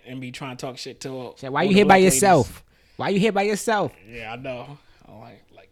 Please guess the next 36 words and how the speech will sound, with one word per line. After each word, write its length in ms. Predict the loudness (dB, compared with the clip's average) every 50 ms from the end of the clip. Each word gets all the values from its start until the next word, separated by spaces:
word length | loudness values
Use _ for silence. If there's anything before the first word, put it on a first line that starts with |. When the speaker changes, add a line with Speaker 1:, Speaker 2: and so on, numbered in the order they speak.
| _ -18
Speaker 1:
mm-mm. 380 | -18 -16 -14 -14 -14 -14 -14 -18 _ _ _ _ _ _ _ _ _ _ _ _ _
Um, 420 | -20 -18 -18 -18 -18 -18 -20 -20 -20 _ _ _ _ _ _ _ _ _ _ _ _ _ _ _ _ _ _ _ _ _
Speaker 2:
That's 180 | -8 -8 -6 -4
it. 180 | -6 -6 -6 _ _ _ _ _ _ _ _ _ _
Speaker 1:
what 140 | _ -12 -10
about 180 | -10 -10 -10 -12
Drake's 220 | -12 -14 -14 -12
tattoo? 400 | -14 -14 -14 -12 -14 -14 -14 -14
I 40 | -14
thought 80 | -14 -14
we 20 | -14
was 100 | -14 -16
going. 260 | -16 -18 -18 -18 -20 _ _ _ _ _ _ _ _ _ -18
Speaker 2:
Oh. 160 | -18 -18 -18 -20 _ _ _ _ _ _ _ _ -14
Speaker 1:
What's 220 | -12 -10 -8 -8
Speaker 2:
Uh, 20 |
Speaker 1:
wrong 100 | -8 -8
with 120 | -10 -10 -12
your 80 | -12
boy 160 | -10 -8 -10 -8
Drake 220 | -8 -10 -10 -10 -10
getting 140 | -12 -12 -12
that 100 | -14 -14
tattoo? 380 | -14 -16 -16 -16 -18 -18 -20 -20 _ _ -12
Speaker 2:
I 60 | -8
mean, 180 | -4 -4 -2 -2
like, 240 | -2 -4 -4 -6 -8 _ _ _ _ _ _ _ _ _ _ _ -10
at 100 | -6 -2
least 200 | -2 -2 -2 -2 -2
he 80 | -2
didn't 260 | 0 0 0 -2 -2
pull 160 | -2 -2 0 0
a 40 | -2
Wayne 260 | -2 -4 -6 -4 -6
and 140 | -6 -8 -8
kiss, 320 | -8 -8 -8 -8 -10 -16